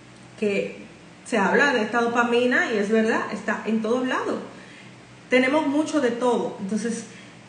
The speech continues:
pensamos que esa es la satisfacción. Y por eso podemos sentir un vacío en nuestras vidas, porque estamos siempre se-,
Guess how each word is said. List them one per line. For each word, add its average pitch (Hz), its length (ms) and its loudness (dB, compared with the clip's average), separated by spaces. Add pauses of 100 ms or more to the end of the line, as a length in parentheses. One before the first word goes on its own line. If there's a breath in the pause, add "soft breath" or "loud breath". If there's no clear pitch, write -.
pensamos 311 720 4
que 269 380 2
esa 262 160 0
es 233 100 -4
la 220 120 2
satisfacción. 196 720 -4 (1500 loud breath)
Y 240 100 -2
por 240 240 4
eso 262 500 0
podemos 226 300 0
sentir 254 280 -2
un 254 180 2
vacío 247 800 -2
en 220 80 0
nuestras 214 340 -2
vidas, 196 300 0
porque 220 200 -6
estamos 233 340 -2
siempre 269 240 -6
se-, - 180 -8